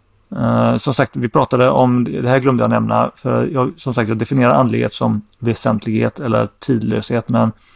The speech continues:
jag ser det också som, eh, antik psykologi, för jag, alla de här mytologierna var liksom psykologiska metaforer.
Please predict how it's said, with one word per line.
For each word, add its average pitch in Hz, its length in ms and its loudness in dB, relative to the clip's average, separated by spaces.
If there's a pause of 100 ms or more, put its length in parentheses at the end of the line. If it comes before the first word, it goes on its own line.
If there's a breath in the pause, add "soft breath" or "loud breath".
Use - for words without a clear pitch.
(720 loud breath)
jag 127 140 -2
ser 151 120 6
det 147 60 6
också 147 200 0
som, 123 340 4
eh, 117 380 4 (180)
antik 120 600 2
psykologi, 110 920 0 (200)
för 123 100 -2
jag, 120 260 4 (540)
alla 127 180 4
de 131 100 4
här 117 260 4 (680)
mytologierna 120 760 2
var 110 240 4
liksom 110 360 -2 (420 soft breath)
psykologiska 113 800 0
metaforer. 113 880 0